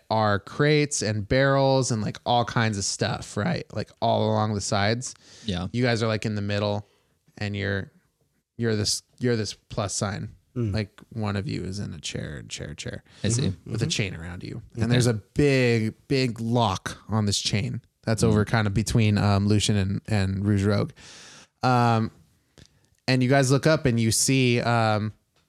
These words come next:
Speaker 1: well, Rouge Rogue can't see it, but Lucian and Brandon, you can, 'cause you're the main characters.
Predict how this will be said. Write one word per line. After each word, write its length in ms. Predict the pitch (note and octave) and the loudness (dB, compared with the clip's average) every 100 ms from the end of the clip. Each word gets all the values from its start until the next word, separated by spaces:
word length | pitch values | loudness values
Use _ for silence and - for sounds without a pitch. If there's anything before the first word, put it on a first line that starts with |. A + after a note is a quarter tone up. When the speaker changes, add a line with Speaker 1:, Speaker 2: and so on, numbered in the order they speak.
| _ _ _ _ _ _ _ | _ _ _ _ _ _ _
Speaker 1:
well, 120 | C3 B2+ | 0 2
Rouge 260 | D#3 D3+ | 4 4
Rogue 200 | C3+ B2 | 4 2
can't 240 | A2+ A2+ G#2+ | 0 0 2
see 140 | A#2 | 0
it, 140 | G#2 | 0
but 200 | - G#2+ | -2 -2
Lucian 320 | A#2+ B2 A2+ A#2 | 0 0 2 0
and 120 | G#2 | 0
Brandon, 300 | G#2+ G#2 G2+ | 0 0 0
you 80 | G2+ | -2
can, 280 | - G#2 F#2 | -2 -2 -2
'cause 160 | - | -2
you're 100 | G2+ G#2+ | 0 2
the 40 | |
main 200 | G2+ F#2+ | 0 -2
characters. 540 | - G2+ - - - | -2 -4 -4 -8 -8